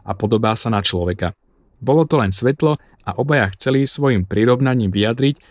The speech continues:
že chápali túto bytosť ako nejakého posla alebo sprievodcu. Krátko po svojom objavení začína svetelná bytosť komunikovať s človekom, ktorý zomiera. Je pozoruhodné, že rozhovor prebieha rovnako bezprostredne,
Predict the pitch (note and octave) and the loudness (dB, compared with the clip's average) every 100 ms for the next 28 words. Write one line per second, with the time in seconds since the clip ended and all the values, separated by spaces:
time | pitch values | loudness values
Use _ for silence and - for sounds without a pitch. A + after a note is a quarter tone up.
0 | - - G#2 A#2+ A#2+ C3+ C3 - A#2+ - | -4 -2 0 0 0 0 0 0 -2 -2
1 | A2 G#2+ C3+ C#3 - - A2 G2 G2 B2 | -2 0 0 0 -2 -6 -4 0 0 0
2 | A#2+ B2 F#2+ A2 A#2 - B2+ B2 D#3 A2 | 0 0 0 0 0 2 0 -2 -6 -2
3 | A2 A#2+ - F#2+ F#2 F2+ - F2 F2 _ | 0 0 -2 0 0 0 -4 -6 -6 _
4 | _ - B2+ F3 - - B2+ - D3+ G#2+ | _ -4 -2 -2 -2 -2 -2 0 0 0
5 | F#2 A#2 A2+ A#2 C3+ E3 - _ - A2+ | 0 2 2 2 2 2 -2 _ -2 0
6 | - D3 G2+ F#2 - A#2 G3 F3 F#2+ A2 | 0 0 0 -2 -2 -2 0 0 0 -4
7 | A2+ B2 - - A#2+ C3+ C3 - G2+ G2 | 0 0 0 -2 0 2 0 0 -2 -2
8 | - - - G#2 G2 - A#2+ A#2+ - A2+ | -4 -4 0 0 0 -2 -2 -2 0 2
9 | A2+ G#2+ G2 F#2+ E2+ F2+ _ _ - - | 2 2 2 2 0 -2 _ _ -20 -12
10 | - G2 G#2+ G2+ A2 G#2+ A2+ B2 C#3 E3 | -2 0 2 2 4 2 0 0 0 -2
11 | _ - G2+ F#2 F#2+ A2 B2+ C#3+ D#3+ D3 | _ -4 -2 0 0 0 2 2 2 0
12 | G#2+ G#2+ B2 B2 A#2+ G2+ G2 A2+ C#3 C3 | -2 2 2 2 0 0 0 2 0 0
13 | A#2 G2+ A#2 - D3+ - - F#2+ G2+ C3 | 0 0 -2 -2 -2 0 0 0 0 -2